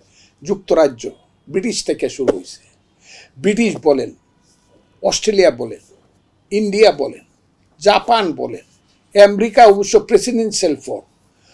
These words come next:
কোথাও কিন্তু আমাদের শ্রীলঙ্কা বলেন, পাকিস্তান বলেন, even ভুটান, even মালদ্বীপ, কোথাও কিন্তু প্রপোর্শনেট গভর্নমেন্ট নাই।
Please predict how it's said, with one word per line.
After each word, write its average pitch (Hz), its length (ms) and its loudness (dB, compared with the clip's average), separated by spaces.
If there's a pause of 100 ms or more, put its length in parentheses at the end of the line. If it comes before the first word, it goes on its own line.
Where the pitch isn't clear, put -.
(140)
কোথাও 311 400 6
কিন্তু 190 600 0 (1200)
আমাদের 226 400 6 (280)
শ্রীলঙ্কা 247 600 2
বলেন, 139 340 0 (440)
পাকিস্তান 214 600 2
বলেন, 117 280 -8 (960)
even 311 280 2
ভুটান, - 500 2 (640)
even 339 320 0
মালদ্বীপ, 311 560 0 (640)
কোথাও 202 300 -2
কিন্তু 190 240 0
প্রপোর্শনেট 175 840 -4
গভর্নমেন্ট 139 380 0 (100)
নাই। - 200 -20